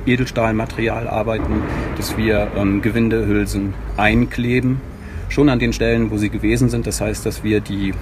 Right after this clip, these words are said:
maroden Bereiche ausbohren und dass wir neue Gewindehülsen dann eben dauerhaft mit Epoxidharzen einkleben und dann neue Verschraubungen einbringen von der Unterseite der Stahlplatte und damit, glaube ich, zu einer guten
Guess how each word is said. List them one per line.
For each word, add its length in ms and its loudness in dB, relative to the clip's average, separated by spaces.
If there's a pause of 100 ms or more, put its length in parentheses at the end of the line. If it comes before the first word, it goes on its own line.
(680)
maroden 560 2
Bereiche 440 2
ausbohren 600 0
und 100 0
dass 100 -6
wir 80 0
neue 260 2
Gewindehülsen 680 2
dann 200 0
eben 300 2 (960)
dauerhaft 440 -2
mit 120 -4
Epoxidharzen 720 -2
einkleben 760 2 (360)
und 200 4
dann 260 2 (100)
neue 280 4
Verschraubungen 640 0
einbringen 640 2
von 140 -2
der 100 0
Unterseite 540 0
der 100 -2
Stahlplatte 640 -4 (380)
und 80 -4
damit, 280 2
glaube 240 0
ich, 100 -6
zu 160 -4
einer 240 2 (420)
guten 480 2